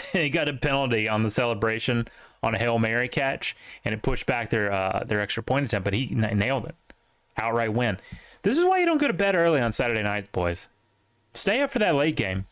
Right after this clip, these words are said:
Mountain West, they've got some bangers every once in a while, so. Yeah, good for, good for the Mountain West. Shout out Mountain West.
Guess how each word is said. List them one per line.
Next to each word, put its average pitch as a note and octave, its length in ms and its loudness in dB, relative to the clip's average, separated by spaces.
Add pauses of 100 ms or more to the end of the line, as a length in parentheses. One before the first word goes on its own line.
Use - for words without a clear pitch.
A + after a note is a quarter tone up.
(220)
Mountain G#3 320 2
West, A3 480 2 (300)
they've A#3+ 120 0
got E4 180 4
some G#3 100 4
bangers C3 380 0
every F#2+ 180 0
once F#2 200 -2
in F#2+ 60 0
a F#2 40 -2
while, F#2 220 -4
so. F2+ 240 -4 (1900)
Yeah, G#2+ 100 -6
good A#3 220 -2
for, C4 120 2
good A#3 180 0
for C#4 80 2
the G#3+ 40 2
Mountain D#3 280 2
West. A2+ 200 2
Shout F3 200 0
out D#3+ 100 -2
Mountain A2+ 260 2
West. F#2+ 400 0